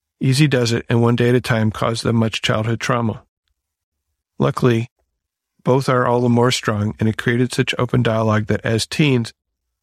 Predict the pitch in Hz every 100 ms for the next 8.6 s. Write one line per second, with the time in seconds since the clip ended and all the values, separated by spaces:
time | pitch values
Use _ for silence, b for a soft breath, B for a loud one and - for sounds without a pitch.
0 | - 123 - 135 123 110 113 - 117 117
1 | 120 113 110 113 113 110 110 - _ _
2 | _ 113 110 110 - 123 - 123 110 107
3 | 101 104 - _ _ _ _ _ _ _
4 | _ _ _ - 123 123 120 117 - 107
5 | 113 107 - 104 104 - _ _ _ _
6 | _ _ _ _ _ _ - 127 156 165
7 | 165 - 135 143 135 135 135 - 123 123
8 | 123 107 113 95 101